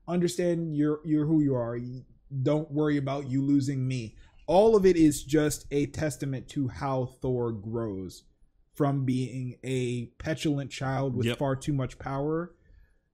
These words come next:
Speaker 1: to a man who understands what it means to give everything for someone else.
Speaker 2: Yep.
Speaker 1: Which I love.
Speaker 2: Yeah.
Speaker 1: That's how, that's writing to
Speaker 2: Yeah.
Speaker 1: me. Like,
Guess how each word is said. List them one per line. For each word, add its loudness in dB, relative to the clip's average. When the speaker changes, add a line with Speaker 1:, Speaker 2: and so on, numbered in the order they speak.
Speaker 1:
to 6
a 6
man 2
who 2
understands -2
what 0
it 0
means -2
to -4
give 0
everything -6
for -10
someone -8
else. -12
Speaker 2:
Yep. 0
Speaker 1:
Which 6
I 10
love. 2
Speaker 2:
Yeah. 4
Speaker 1:
That's 2
how, 2
that's 6
writing 0
to 4
Speaker 2:
Yeah. 6
Speaker 1:
me. -6
Like, -4